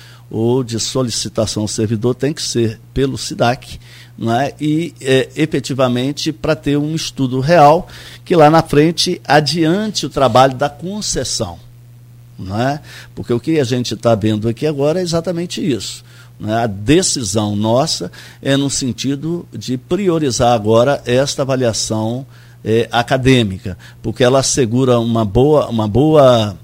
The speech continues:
uma boa valorização, né? Então você tem, por exemplo, Rodrigo, é, do ensino médio para o superior, quinze por cento. Do médio para a pós-graduação, vinte por cento.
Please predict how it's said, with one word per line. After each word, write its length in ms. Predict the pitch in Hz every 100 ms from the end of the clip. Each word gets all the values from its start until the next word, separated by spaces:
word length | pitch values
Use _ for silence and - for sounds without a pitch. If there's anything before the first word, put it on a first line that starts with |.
| - - 190
uma 100 | 190
boa 300 | 151 190 151
valorização, 880 | 135 123 120 113 110 - 135 - - -
né? 240 | 117 139 - - -
Então 160 | 120 117
você 300 | 120 - 117
tem, 280 | 127 123
por 200 | 120 113
exemplo, 800 | 117 92 120 135 127 107 101 98 -
Rodrigo, 680 | 110 107 110 113 92 - - - - - -
é, 360 | 110 110 110 110
do 340 | 156 120 160
ensino 680 | 143 - - 123 113 104 95 - - - - -
médio 580 | 107 123 143 131 117 104 -
para 220 | 117 113
o 60 |
superior, 640 | 107 127 113 143 147 170 -
quinze 300 | 156 151 147
por 120 | 143
cento. 320 | - 110 92 - - - - - - - - - - - - - - - -
Do 260 | 110 147 185
médio 640 | 165 156 139 101 - 82 - - - - -
para 280 | 131 156 143
a 20 |
pós-graduação, 1000 | 127 127 110 120 117 120 117 - 165 151
vinte 260 | 135 135
por 120 | 123
cento. 380 | - 110 90 -